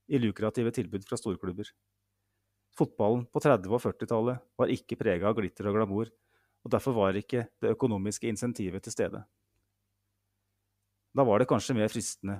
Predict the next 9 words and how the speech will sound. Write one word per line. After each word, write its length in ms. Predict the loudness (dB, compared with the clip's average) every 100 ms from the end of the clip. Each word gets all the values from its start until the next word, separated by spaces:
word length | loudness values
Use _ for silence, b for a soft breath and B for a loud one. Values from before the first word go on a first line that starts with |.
| -8
å 60 | -2
forbli 380 | 0 0 -2 -2
ved 80 |
sin 160 | -2 -2
lest, 380 | -2 -4 -10 -18 _ _ _ _ _
i 60 | -12
sin 240 | -6 -6 -8 _ _ -10
komfortsone. 640 | -8 -4 -6 -4 -8 -8 -10 _ _ _ _ _ _ _ _ _ _ _ _ _ _ _ _ _ b b 2
Heldigvis 460 | 4 6 6 4